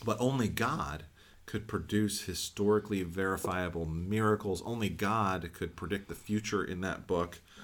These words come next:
And so these religious books are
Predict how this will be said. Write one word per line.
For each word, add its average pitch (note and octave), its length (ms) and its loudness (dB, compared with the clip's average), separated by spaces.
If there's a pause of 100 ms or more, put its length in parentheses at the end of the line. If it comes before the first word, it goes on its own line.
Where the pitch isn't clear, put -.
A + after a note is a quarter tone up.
(680)
And A#2+ 140 4
so A2+ 160 6
these C3 220 6
religious D#3+ 360 6
books - 460 2
are G#2+ 400 4